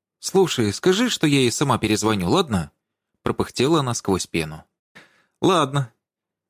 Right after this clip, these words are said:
усмехнулась Даша. «Зря я паникую», сказала тетка. «С такими мерзавцами, как этот Антон, Анин муж, никогда ничего не случается. Ты не представляешь, что он устраивал.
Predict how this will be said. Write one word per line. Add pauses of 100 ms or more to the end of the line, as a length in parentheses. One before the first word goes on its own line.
усмехнулась
Даша. (1400)
«Зря
я
паникую», (300)
сказала
тетка. (340)
«С
такими
мерзавцами,
как
этот
Антон, (320)
Анин
муж, (360)
никогда
ничего
не
случается. (520)
Ты
не
представляешь,
что
он
устраивал.